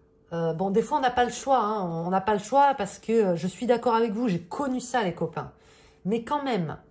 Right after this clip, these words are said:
c'est peut-être que l'au-, l'autre entretien que vous avez le surlendemain, c'est celui-là qui va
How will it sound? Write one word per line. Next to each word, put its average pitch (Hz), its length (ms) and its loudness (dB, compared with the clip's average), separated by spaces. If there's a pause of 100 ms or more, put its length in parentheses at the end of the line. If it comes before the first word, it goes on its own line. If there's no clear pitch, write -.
(280)
c'est - 200 -4
peut-être 254 400 -2
que - 120 -4
l'au-, 190 400 4
l'autre 285 400 0
entretien 247 540 -4
que 226 120 -8
vous 175 200 -6
avez 202 160 -4
le 180 120 -2
surlendemain, 208 920 -2 (280)
c'est - 160 -8
celui-là 233 540 -2
qui - 60 -12
va 190 80 -4